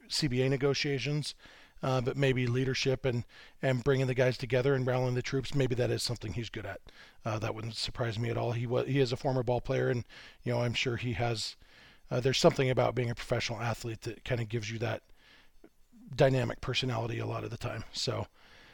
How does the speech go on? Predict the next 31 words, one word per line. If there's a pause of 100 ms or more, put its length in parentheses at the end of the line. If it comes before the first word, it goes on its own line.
(140)
um, (100)
all
right,
the
one
other
thing
we
wanna
talk
about
is (440)
the
report (320)
that,
uh,
a
source
said
that (580)
it
was
specific
to
Texas, (460)
Texas
because
Texas
has
already
said,